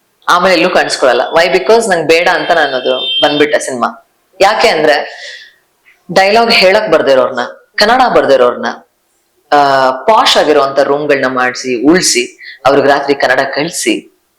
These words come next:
ಬೆಳಗ್ಗೆ ಬಂದು ಶೂಟಿಂಗ್‌ಗೆ ಅವ್ರು ಹೇಳ್ತಾನೆ ಇರಲ್ಲ. ನಾವ್ ಮಾತ್ರ ಹಿಂದೆ ಹೀರೋಯಿನ್ ಫ್ರೆಂಡ್ಸ್ ಬ್ಯಾಗ್ ನ ತಕೊಂಡ್ ನಿಂತಿರ್ತೀವಿ ಬಿಸಿಲಲ್ಲಿ. ಅವ್ಳು ಹೇಳೋರು, "ಅಯ್ಯೋ, ಯಾವಾಗ ಹೇಳ್ತಾಳೆ ಗುರು, ಯಾವಾಗ ಹೇಳ್ತಾಳೆ?" So ಅವತ್ ನಾನ್ ಡಿಸೈಡ್ ಮಾಡ್ದೆ, ಆ,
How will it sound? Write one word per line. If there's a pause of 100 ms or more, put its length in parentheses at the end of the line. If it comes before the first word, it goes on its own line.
ಬೆಳಗ್ಗೆ
ಬಂದು
ಶೂಟಿಂಗ್‌ಗೆ
ಅವ್ರು
ಹೇಳ್ತಾನೆ
ಇರಲ್ಲ. (500)
ನಾವ್
ಮಾತ್ರ
ಹಿಂದೆ
ಹೀರೋಯಿನ್
ಫ್ರೆಂಡ್ಸ್
ಬ್ಯಾಗ್
ನ
ತಕೊಂಡ್
ನಿಂತಿರ್ತೀವಿ
ಬಿಸಿಲಲ್ಲಿ.
ಅವ್ಳು
ಹೇಳೋರು,
"ಅಯ್ಯೋ,
ಯಾವಾಗ
ಹೇಳ್ತಾಳೆ
ಗುರು,
ಯಾವಾಗ
ಹೇಳ್ತಾಳೆ?" (600)
So
ಅವತ್
ನಾನ್
ಡಿಸೈಡ್
ಮಾಡ್ದೆ, (280)
ಆ,